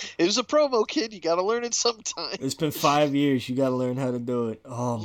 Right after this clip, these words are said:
Speaker 1: Low
Speaker 2: oh.
Speaker 1: key, one of the good promos, uh, one of the best promos from him.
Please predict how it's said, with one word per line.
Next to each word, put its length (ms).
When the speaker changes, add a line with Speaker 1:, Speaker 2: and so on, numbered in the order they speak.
Speaker 1:
Low 140
Speaker 2:
oh. 280
Speaker 1:
key, 80
one 240
of 60
the 80
good 260
promos, 600
uh, 180
one 180
of 40
the 60
best 260
promos 460
from 220
him. 320